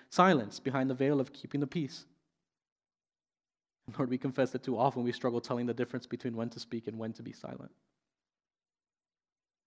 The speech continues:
And we thank you that though we sin,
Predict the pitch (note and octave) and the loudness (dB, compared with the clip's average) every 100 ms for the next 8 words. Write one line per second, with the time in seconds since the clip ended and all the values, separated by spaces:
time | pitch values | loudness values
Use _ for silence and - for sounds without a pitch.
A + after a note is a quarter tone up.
0 | _ _ _ _ - B2+ C3 - C3 B2+ | _ _ _ _ -12 -8 -6 -4 -2 -2
1 | A2+ - _ _ _ _ _ _ - E3 | -6 -10 _ _ _ _ _ _ 0 0
2 | D3 C#3+ D3 E3+ E3+ E3+ D3 D3 F3+ | 4 4 6 6 4 2 2 4 2